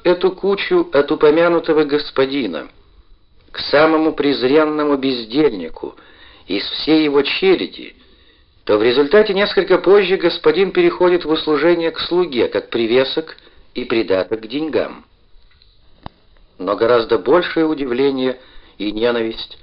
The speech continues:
вызывает у утопийцев безумие того, кто воздаёт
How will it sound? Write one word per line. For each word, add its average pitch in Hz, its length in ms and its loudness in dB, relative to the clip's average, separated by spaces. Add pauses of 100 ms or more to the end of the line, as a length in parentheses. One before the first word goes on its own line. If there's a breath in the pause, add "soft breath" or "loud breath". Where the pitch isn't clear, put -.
(400 soft breath)
вызывает 104 600 2
у 170 60 2
утопийцев 156 760 -2 (380 soft breath)
безумие 160 680 0
того, 135 460 2
кто 147 340 2
воздаёт 117 880 2